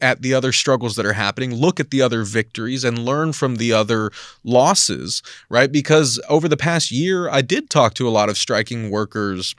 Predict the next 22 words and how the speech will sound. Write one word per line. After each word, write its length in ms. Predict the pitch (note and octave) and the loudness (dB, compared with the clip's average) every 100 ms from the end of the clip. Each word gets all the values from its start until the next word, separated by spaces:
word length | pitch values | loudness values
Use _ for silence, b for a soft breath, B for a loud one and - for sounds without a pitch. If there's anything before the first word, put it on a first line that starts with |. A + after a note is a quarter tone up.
| _ _ _ _ - - | _ _ _ _ -10 -4
at 140 | A#2 | -4
Kellogg's, 600 | - B2 A2 G2+ F#2+ F2+ | 4 6 8 4 2 -2
at, 140 | G#2+ A2 - | -6 -6 -4
at 200 | A#2+ - | -4 -4
Frito-Lay, 960 | - C#3 B2+ A#2 G#2+ A2+ A2+ G#2+ G2+ | -4 0 2 2 2 2 2 2 0
at, 240 | F2+ A2 A2 | 0 -2 -2
you 140 | - B2 | -4 -4
know, 240 | G#2 G#2 - | -4 -8 -2
yeah, 160 | E3 | 0
like 180 | G#2+ A2+ | 0 -2
you 60 | A#2+ | -2
said, 200 | A#2+ G#2+ | -2 -2
John 240 | A#2 B2+ | -2 -2
Deere, 200 | A#2+ A2 | -2 -4
Columbia 640 | F2+ - C3+ C3+ C3+ B2+ B2 | -6 -6 -4 -2 0 0 0
University, 760 | C3+ C#3 B2 B2 B2+ A#2 G2 | -2 -2 0 0 0 -2 -4
John 300 | F2 B2 C3+ | -2 -2 -2
Denair 380 | B2+ B2+ B2+ C3 | -4 -6 -4 -4
Desserts 400 | A#2+ A2 B2+ A#2+ | -6 -2 -2 -2
Plant 440 | - - A2+ G#2 D#2 | -8 -4 -2 -2 -4
in 140 | G#2 | -10
California. 760 | - A2 G#2 - B2 A2 F2 | -6 -6 -6 -10 -10 -8 -10